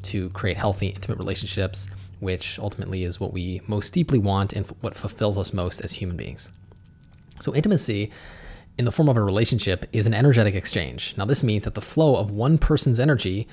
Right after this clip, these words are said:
is, uh, being discharged or expressed towards another person, and theirs is being expressed back to,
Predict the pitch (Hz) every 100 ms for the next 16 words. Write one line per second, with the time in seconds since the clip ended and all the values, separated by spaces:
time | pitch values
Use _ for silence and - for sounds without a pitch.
0 | - - - 92 - - - - - 104
1 | - - - - - - 98 98 95 -
2 | - 113 - 104 143 135 95 - - 92
3 | 117 - - - - 107 92 87 - 202
4 | - 151 147 - - - - 101 98 95
5 | 113 110 104 - 107 98 101 92 - 104
6 | - 107 95 - - 95